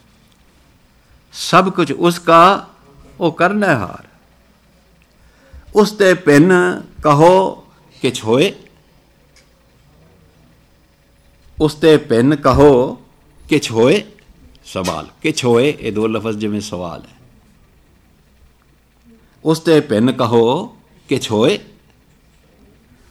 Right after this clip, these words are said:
थान थनंतर एक ऐस होए। अपने चलित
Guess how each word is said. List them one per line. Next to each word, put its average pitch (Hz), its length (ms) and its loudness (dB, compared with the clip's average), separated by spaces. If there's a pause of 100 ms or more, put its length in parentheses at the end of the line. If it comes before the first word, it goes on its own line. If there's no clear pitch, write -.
(220)
थान 101 320 -2
थनंतर 98 480 -6 (100)
एक 104 240 -10
ऐस 82 260 -14
होए। 135 240 -8 (2750)
अपने 107 380 -4
चलित 113 440 -6